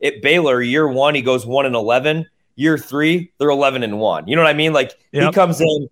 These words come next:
Speaker 1: he builds that culture. He's like, "I don't care about this season. We're kind of punting on this season." That's clearly not what Deion and Fickell are doing.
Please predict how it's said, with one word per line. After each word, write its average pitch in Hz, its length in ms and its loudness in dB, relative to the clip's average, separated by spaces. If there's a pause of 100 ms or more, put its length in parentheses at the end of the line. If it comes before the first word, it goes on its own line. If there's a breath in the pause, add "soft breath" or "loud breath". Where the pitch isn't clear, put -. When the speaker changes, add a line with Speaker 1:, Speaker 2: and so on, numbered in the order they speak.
(260)
Speaker 1:
he 139 80 -6
builds 143 340 0
that 147 220 2
culture. 135 580 -2
He's 135 140 -6
like, 131 160 0
"I 135 40 2
don't 143 160 -2
care 151 180 2
about 131 220 2
this 127 200 -4
season. 127 260 -4
We're 117 120 -4
kind 127 200 0
of 95 80 -8
punting 123 400 -4
on 95 140 -4
this 92 200 -8
season." 82 380 -10 (400)
That's - 160 -4
clearly 151 320 2
not 139 160 2
what 127 160 -6
Deion 135 460 2
and 107 240 -8 (120)
Fickell 117 380 -2
are 104 80 -2
doing. 104 360 -2